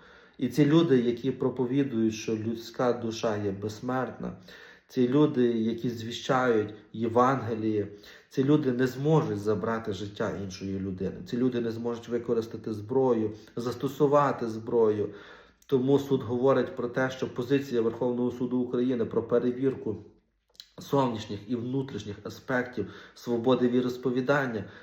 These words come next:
повинна бути врахована в кожній індивідуальній справі. І це є дуже добре, що суд наголошує і бере до уваги саме цю позицію Верховного суду, а не те, де говориться, що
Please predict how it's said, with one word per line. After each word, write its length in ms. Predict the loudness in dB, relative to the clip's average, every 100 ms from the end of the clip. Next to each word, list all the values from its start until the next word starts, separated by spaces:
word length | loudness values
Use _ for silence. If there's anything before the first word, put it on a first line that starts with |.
| -20 -2
повинна 440 | 2 4 4 4
бути 500 | 2 0 4 4 4
врахована 680 | 2 -2 2 2 2 0 -2
в 180 | -2
кожній 420 | 0 0 0 -6 -6
індивідуальній 760 | -6 -6 -6 -2 -2 -2 -4 -6
справі. 640 | -10 -4 -4 -4 -8 -14 -18 -20 -20 _
І 100 | -4
це 200 | 0 4
є 100 | 4
дуже 300 | 4 2 -2
добре, 460 | 2 4 4 4 0
що 200 | -4 -10
суд 380 | -10 -8 -6 -6
наголошує 840 | -6 -4 2 4 4 0 -6 -6
і 20 |
бере 280 | -4 0 0
до 140 | 0 -4
уваги 400 | 0 0 0 -4 -12 -20
саме 340 | -6 -2 0 -2
цю 200 | -2 -2
позицію 540 | -2 -2 -2 -2 -4
Верховного 500 | -4 0 0 0 -2
суду, 440 | -2 -2 0 -2 -6 -18 _
а 160 | -2 2
не 460 | 4 4 6 4 2 -2
те, 280 | 2 4 4 2
де 80 | 0
говориться, 720 | 2 0 6 6 6 2 -4
що 300 | -4 -2 -2